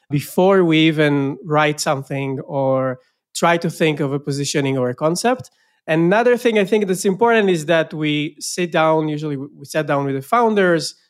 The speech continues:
for at least eight hours to figure out how they see things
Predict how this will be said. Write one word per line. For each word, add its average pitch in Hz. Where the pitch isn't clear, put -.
for 139
at 160
least 185
eight 190
hours 175
to 170
figure 170
out 156
how 160
they 156
see 240
things 262